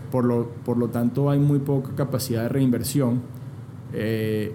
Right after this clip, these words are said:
y la única forma de expandirse, eh,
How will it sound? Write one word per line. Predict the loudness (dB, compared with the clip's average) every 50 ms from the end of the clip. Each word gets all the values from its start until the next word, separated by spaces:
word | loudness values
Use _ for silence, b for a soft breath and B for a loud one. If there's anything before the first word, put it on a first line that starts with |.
| -6 -2
y | 0 2 2
la | 2 2 0
única | 2 2 2 2 0 -2
forma | 0 0 0 0 2 0 0
de | 0
expandirse, | -2 -4 -2 0 2 4 4 4 4 2 2 0 -2 -4 -4 -6 -8 -12 B B B B B B B B -8 -2 0
eh, | 2 2 2 2 2 0 -2 -4